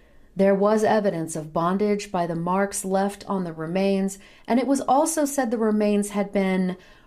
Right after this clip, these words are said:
refrigerated prior to him dumping them. And also, this John Doe's hands were never found. The bodies just kept piling up.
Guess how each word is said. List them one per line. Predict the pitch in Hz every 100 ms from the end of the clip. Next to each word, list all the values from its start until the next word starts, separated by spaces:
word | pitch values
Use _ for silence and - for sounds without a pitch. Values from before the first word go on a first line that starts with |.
| _
refrigerated | 190 190 247 247 - 285 254 220 170 151 147 143 147 202 - - _ -
prior | - 285 277 254
to | 233 214
him | 208 196
dumping | 202 214 214 160
them. | 131 - - - - - - _ _ _ -
And | 196 196
also, | 180 185 185 220 226 226
this | 190 220 214
John | 196 208 202 196
Doe's | 190 185
hands | 185 196 175 160 156
were | 156 147 151 147 -
never | 156 160 165 160 - - -
found. | - 151 143 101 - - - - - - - - - -
The | 156
bodies | 170 180 202 220 214 196
just | - 202 196 - -
kept | - - 180 - - - -
piling | - 185 180 165 156
up. | - 180 151 -